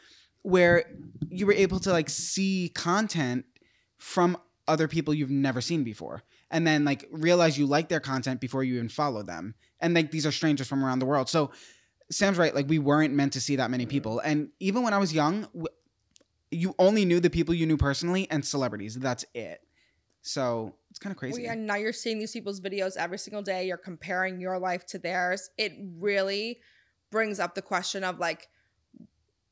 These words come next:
Speaker 2: am I doing something wrong? Why do I not have that life? Am I behind? That
Speaker 1: Yeah.
Speaker 2: I have struggled with a lot because I don't have kids. I'm not married. And a lot of people my age are, and a lot of people on social media are. So it's like, okay, well,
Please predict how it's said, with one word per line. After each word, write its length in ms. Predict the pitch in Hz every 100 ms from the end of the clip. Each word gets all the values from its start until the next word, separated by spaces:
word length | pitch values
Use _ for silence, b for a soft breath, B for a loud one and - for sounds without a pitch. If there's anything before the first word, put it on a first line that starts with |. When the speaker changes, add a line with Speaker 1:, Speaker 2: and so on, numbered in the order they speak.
| _ _ -
Speaker 2:
am 160 | 214
I 80 | 196
doing 200 | 170 156
something 320 | - 202 226
wrong? 340 | 311 294 - -
Why 240 | 196 190 196
do 100 | 196
I 60 |
not 140 | 190 185
have 160 | 190
that 180 | 190 185
life? 320 | 226 220 214 -
Am 140 | 202
I 100 | 185
behind? 880 | 190 180 - 226 170 73 - - -
That 240 | - 175 160
Speaker 1:
Yeah. 60 | 185
Speaker 2:
I 20 |
have 160 | 180 175
struggled 280 | 180 170
with 140 | 175 175
a 40 |
lot 360 | 175 180 175 - B B B _
because 220 | 214 208
I 100 | -
don't 100 | 190
have 140 | 202 -
kids. 480 | 277 - - - -
I'm 120 | 175
not 160 | 180 175
married. 460 | 208 220 175 185 B B B _ -
And 140 | 214
a 60 | 190
lot 220 | 170 165
of 80 | 175
people 180 | 185 175
my 160 | 170
age 280 | 170 175 170
are, 300 | 87 170 180
and 80 | 190
a 40 | 180
lot 120 | 160
of 40 |
people 180 | 190 175
on 100 | 180
social 280 | 180 180 -
media 260 | 175 175 -
are. 280 | 156 175
So 120 | 185 185
it's 100 | 190
like, 100 | 156
okay, 220 | - 196
well, 360 | 170 151 151